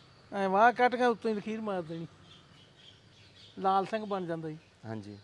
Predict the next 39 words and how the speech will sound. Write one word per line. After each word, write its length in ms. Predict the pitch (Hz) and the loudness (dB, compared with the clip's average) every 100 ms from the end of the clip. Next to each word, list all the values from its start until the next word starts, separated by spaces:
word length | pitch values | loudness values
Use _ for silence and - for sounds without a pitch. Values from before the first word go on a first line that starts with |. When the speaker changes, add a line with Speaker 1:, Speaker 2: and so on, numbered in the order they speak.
| - | -8
Speaker 1:
ਤੇ 60 | |
ਉਹ 140 | 220 226 | -6 -4
ਨਹੀਂ 140 | 233 | -4
ਸੀ 100 | 240 | -2
ਆਉਂਦਾ 220 | 233 208 | -2 0
ਹੁੰਦਾ 220 | 196 190 190 | -2 -4 -6
ਉਹਨੂੰ 180 | 190 | -8
ਪੜ੍ਹਨਾ 280 | 180 196 202 | -8 -8 -8
ਪੁੜ੍ਹਨਾ 320 | 190 190 196 | -10 -8 -8
ਨਾ 140 | 190 185 | -8 -6
ਲਿਖਣਾ, 320 | 175 - 135 | -6 -4 -4
Speaker 2:
ਜੀ, 60 | 123 | -2
Speaker 1:
ਕੋਈ 120 | - | -4
Speaker 2:
ਜੀ। 80 | 214 | -4
Speaker 1:
ਨਹੀਂ 140 | 190 | -4
ਸੀ 60 | 190 | -6
ਆਉਂਦਾ। 320 | 170 180 - - _ - | -6 -12 -18 -20 _ 2
Speaker 2:
ਦੋ 140 | 208 | 4
ਕਾਟੀਆਂ 420 | 185 175 - 180 160 170 | 6 4 4 -2 0 2
ਲਾਲ 300 | 156 160 170 | 2 4 2
ਸਿੰਘ। 360 | 170 - 226 | 2 -4 -2
Speaker 1:
ਕਾਟੀਆਂ 280 | 226 240 247 | -2 -2 -2
ਮਾਰ 220 | 208 185 | 0 0
ਲੈਣੀਆਂ 260 | 175 175 180 | -2 -6 -2
Speaker 2:
ਉੱਤੇ 120 | 185 | 4
ਲੈਣ 220 | 160 156 | 4 6
ਮਾਰ 220 | 147 156 | 2 0
ਦੇਣੀ। 180 | 131 135 | -2 -4
Speaker 1:
ਉਹਦੇ 220 | 202 226 | -4 -2
ਲਿਖਣਾ 320 | 208 185 170 175 | -2 -2 -4 -2
ਬਸ 220 | 180 175 | -2 -2
ਲੈ, 180 | 170 170 | -4 -6
ਕੱਲ 300 | - 180 175 | -6 -4 2
ਲਾਲ 280 | 175 170 | 4 4
ਸਿੰਘ 280 | 156 175 170 | 0 -8 -10
ਬਸ 220 | 170 160 | -10 -12
ਕੱਲਾ 220 | - 165 156 | -10 -10 -8
ਹੀ। 60 | |
Speaker 2:
ਜੀ। 180 | 113 | -10